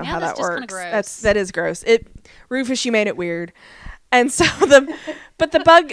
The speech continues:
Speaker 2: the bug
Speaker 1: 'Cause it
Speaker 2: goes
Speaker 1: wasn't weird before that she had absorbed an entire
Speaker 2: No.
Speaker 1: cage of rats. It's
Speaker 2: No.
Speaker 1: the Rufus.
Speaker 2: It was the Rufus that made it
Speaker 1: Okay.
Speaker 2: weird.
Speaker 1: Okay.
Speaker 2: Yeah, just to be clear.
Speaker 1: Just to be clear, yeah, all right.
Speaker 2: <laughs> So
Speaker 1: Cool.
Speaker 2: this is when the bug goes dead, and they have no idea what actually happened. They just know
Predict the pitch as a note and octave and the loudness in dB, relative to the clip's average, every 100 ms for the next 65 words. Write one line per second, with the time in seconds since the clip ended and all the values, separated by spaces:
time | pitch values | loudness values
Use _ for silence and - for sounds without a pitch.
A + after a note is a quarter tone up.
0 | - C#4 D#4+ D#4+ D4+ F#4+ A4 F#4 D#4+ E4+ | -2 4 4 6 4 4 0 -4 -4 -6
1 | C#4 - E4+ D#4+ C#4 - D#4+ D4+ A#3 A#3+ | -6 -6 -4 -4 -6 -4 -2 -2 -4 -2
2 | C#4+ C#4 B3 A#3+ C4 B3 A#3 A3 F3 - | -2 -2 -6 -8 -4 -4 -2 0 0 -2
3 | A3 A3 G#3 F3 - A#3+ A3+ C4 C4 D#4 | -6 -6 -4 -4 -8 0 4 6 4 0
4 | E4 B3+ C4+ D#4 C#4 C#4+ C4 C4 D4 - | 0 6 6 6 2 4 4 2 -2 -2
5 | A#3+ A3 B3 G#3+ F3+ E3+ G3+ - C#4 G4 | -2 0 0 2 0 -4 -8 -12 -12 -6
6 | D4 G3+ - - F#4 - F4+ D4 - E3 | -2 -2 -4 -4 -6 -2 -4 -4 -6 -8
7 | C4+ - E4 - G3+ F3+ - F#5 A4 A4 | -8 -8 -10 -8 -8 -2 -2 -2 -8 -4
8 | G#4 C5+ - - G#4 E4+ E4 - - - | 6 6 6 -2 0 0 -2 -12 -16 -16
9 | - A4 G#4+ G#4 G4 F#4 D#4+ D4 C4+ C4 | -2 -2 0 -4 -2 2 4 4 4 2
10 | C4 A#3 A3+ - A3 A3 B3+ G#3 G#3+ G3+ | 4 4 4 2 -2 -2 0 0 2 2
11 | G3 F#3+ E3+ F3 E3+ F3 F#3 F#3+ F3 E3 | 2 0 -2 -2 -4 -6 -8 -8 -8 -8
12 | F3 F3 - F#3 F3 F3 | -8 -8 -4 -2 0 -2